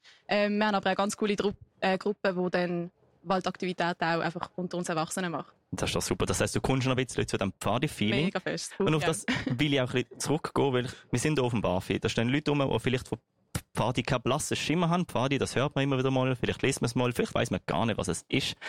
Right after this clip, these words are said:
Speaker 2: Und das ist aber jetzt unser Ziel heute, dass wir herausfinden, was ist das eigentlich?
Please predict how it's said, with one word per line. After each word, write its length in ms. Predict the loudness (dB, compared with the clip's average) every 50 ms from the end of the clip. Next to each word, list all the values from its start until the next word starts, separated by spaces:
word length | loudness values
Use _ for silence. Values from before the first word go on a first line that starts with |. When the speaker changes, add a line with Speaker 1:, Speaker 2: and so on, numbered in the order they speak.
| -12 -12 -12 -6
Speaker 2:
Und 160 | -4 -2 0
das 100 | 0 0
ist 40 | 2
aber 120 | 0 0
jetzt 100 | 0 2
unser 220 | 0 0 0 0 0
Ziel 260 | 0 2 2 4 4
heute, 320 | 2 0 0 _ -2 0 0
dass 140 | 0 0 0
wir 80 | 0
herausfinden, 500 | 0 2 0 0 0 2 2 2 2 0
was 140 | 0 -2 0
ist 260 | 0 0 0 0 -2
das 180 | -2 -4 -2 -2
eigentlich? 340 | -2 -2 0 0 -2 -2 -2